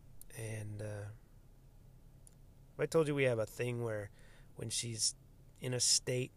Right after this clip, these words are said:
I've given her, you know, I, we listen to Bill Withers a lot, and I've said to her, you hear what he says here. There, there comes a time when, when, anyway,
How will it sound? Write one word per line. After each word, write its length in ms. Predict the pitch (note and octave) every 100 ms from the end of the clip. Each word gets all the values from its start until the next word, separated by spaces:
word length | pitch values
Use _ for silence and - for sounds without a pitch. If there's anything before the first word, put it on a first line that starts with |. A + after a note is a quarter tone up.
| - - A#2
I've 140 | A2+
given 240 | C3 A#2
her, 240 | B2 A#2+ A#2 - -
you 140 | A#2+
know, 180 | G#2+ G#2+ -
I, 140 | A2 -
we 120 | C3+
listen 260 | C#3 D3+ D3
to 60 | C#3+
Bill 180 | D3+
Withers 300 | D3 E3+ B2
a 60 | G#2+
lot, 260 | G2+ F2 - - - - - - -
and 460 | A2+ A#2+ A#2+ A#2 A#2 - - - - - - - - -
I've 140 | -
said 260 | - C3+ B2
to 180 | C3+ A#2+
her, 320 | A#2+ A2+ A2+ - - - - - - -
you 80 |
hear 140 | C3+ F#3
what 100 | C#3+
he 60 |
says 380 | A2+ - E3+ D3
here. 240 | B2 A#2 A2
There, 360 | A#2+ B2+ B2+ - - - - - - - - - - - - - - - - - G3+ E3 B2+ - -
there 160 | B2 A#2
comes 220 | C3 A#2
a 40 |
time 340 | A2+ B2+ A#2+ B2+
when, 120 | B2+ -
when, 220 | C#3 C3+ D3 -
anyway, 360 | A#2+ G2 F#2